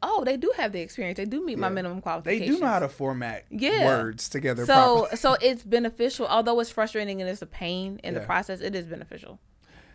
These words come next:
Speaker 2: Yeah, that's, um, that's, uh, that's really good. So, so you,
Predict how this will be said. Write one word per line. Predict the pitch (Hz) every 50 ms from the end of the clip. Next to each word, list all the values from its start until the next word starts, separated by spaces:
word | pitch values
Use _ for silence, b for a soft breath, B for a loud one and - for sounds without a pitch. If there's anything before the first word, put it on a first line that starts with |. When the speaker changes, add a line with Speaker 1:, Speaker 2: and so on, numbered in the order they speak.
| b b b b b b b b b _ _ -
Speaker 2:
Yeah, | 113 113 131 151 165 165 160 151 147 -
that's, | - 139 156 - - -
um, | 160 156 151 147 143 139 131 131 135 131 - - - _ _ _ _ -
that's, | 135 165 170 - -
uh, | - 151 143
that's | 147 170 180
really | 180 170 170
good. | 165 156
So, | - 185 165 135 - - _ _ _ _ _
so | - - 196 175
you, | 170 165 151 156 175 196 214 220 220 208 160